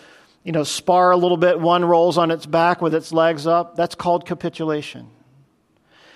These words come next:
And that's what Saul is doing here. It's capitulation. It's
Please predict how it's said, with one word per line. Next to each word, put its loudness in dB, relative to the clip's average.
And -4
that's 0
what 2
Saul 2
is -2
doing -2
here. -2
It's -8
capitulation. -2
It's -6